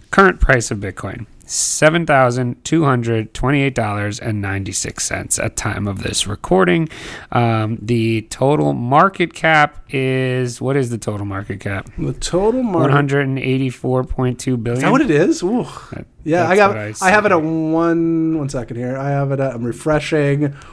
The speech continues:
Speaker 2: It's currently one ninety-seven.
Speaker 1: Okay.
Speaker 2: Yeah,
Speaker 1: We'll go with
Speaker 2: one ninety-six and a half.
Speaker 1: one ninety-seven.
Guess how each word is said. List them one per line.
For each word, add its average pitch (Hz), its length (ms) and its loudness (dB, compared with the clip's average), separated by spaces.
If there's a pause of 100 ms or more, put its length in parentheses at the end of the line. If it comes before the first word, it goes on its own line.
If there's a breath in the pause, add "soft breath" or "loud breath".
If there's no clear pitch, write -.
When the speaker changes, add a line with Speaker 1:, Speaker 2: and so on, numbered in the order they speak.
(300 loud breath)
Speaker 2:
It's 147 220 -4
currently 156 520 0
one 139 220 2
ninety-seven. 143 1160 0 (540 soft breath)
Speaker 1:
Okay. 117 380 -4
Speaker 2:
Yeah, 139 160 4
Speaker 1:
We'll - 0 -
go 113 60 -2
with 117 40 -2 (120)
Speaker 2:
one 151 40 0
ninety-six 131 460 0
and 117 100 2
a 113 40 0
half. - 80 0
Speaker 1:
one - 40 0
ninety-seven. 104 400 -4